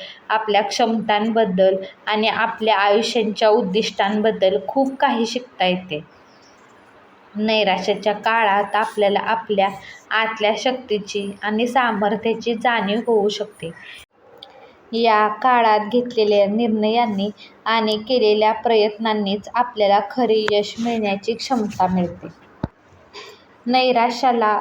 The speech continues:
वरदान म्हणून स्वीकारल्यास आपल्याला जीवनातील संधींची खरी ओळख होते. नैराश्यामुळे आपल्याला स्वतःच्या मर्यादांची आणि क्षमतांची जाणीव होते.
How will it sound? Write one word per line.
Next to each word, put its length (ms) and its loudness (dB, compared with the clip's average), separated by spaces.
वरदान 540 2
म्हणून 320 0
स्वीकारल्यास 960 -2
आपल्याला 640 0
जीवनातील 760 0
संधींची 840 0
खरी 260 2
ओळख 440 4
होते. 300 -6
नैराश्यामुळे 1000 0
आपल्याला 580 0
स्वतःच्या 760 -2
मर्यादांची 960 0
आणि 240 0
क्षमतांची 760 -2
जाणीव 480 0
होते. 340 -6